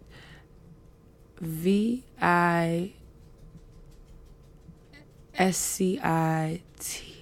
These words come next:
Vicis-, vicissitudes.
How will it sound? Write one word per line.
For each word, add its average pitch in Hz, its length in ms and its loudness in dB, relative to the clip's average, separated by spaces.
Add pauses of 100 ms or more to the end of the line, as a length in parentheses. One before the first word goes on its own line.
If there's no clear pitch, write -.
(1400)
Vicis-, - 960 -4 (3000)
vicissitudes. 165 1700 -4